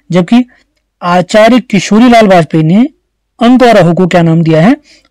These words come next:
अयोग वाह नाम दिया है, अयोग वाह नाम दिया है। मात्रा उच्चारण के आधार पर हिंदी में अगर देखें तो स्वर के दो टाइप थे, ह्रस्व और दीर्घ।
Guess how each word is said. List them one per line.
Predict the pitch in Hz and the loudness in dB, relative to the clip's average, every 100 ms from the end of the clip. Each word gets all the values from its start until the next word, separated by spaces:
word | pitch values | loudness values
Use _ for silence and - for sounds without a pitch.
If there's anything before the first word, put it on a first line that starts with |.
| - | -4
अयोग | 196 202 233 240 | 0 2 2 2
वाह | 226 190 175 | 2 2 2
नाम | 156 143 | -2 -4
दिया | 135 127 | -8 -14
है, | 135 _ _ _ _ - | -18 _ _ _ _ -6
अयोग | 185 214 233 | -2 2 2
वाह | 196 180 | 2 2
नाम | 165 147 | 0 -2
दिया | 143 127 | -6 -10
है। | 131 - _ _ _ _ _ _ _ _ _ - | -12 -16 _ _ _ _ _ _ _ _ _ -4
मात्रा | 175 170 220 | -2 0 2
उच्चारण | 214 202 196 196 | 2 2 2 2
के | 202 | 2
आधार | 180 180 | 2 2
पर | 202 | 2
हिंदी | 156 151 196 | 2 2 2
में | 202 | 2
अगर | 196 190 | 2 2
देखें | 185 196 | 2 0
तो | 208 | 0
स्वर | - 170 | 0 0
के | 170 | 0
दो | 175 170 | 0 0
टाइप | 175 190 175 | 2 0 0
थे, | 214 | -2
ह्रस्व | 156 151 170 202 | 0 0 -2 0
और | 190 185 | 0 0
दीर्घ। | 160 180 170 220 | 0 0 0 -2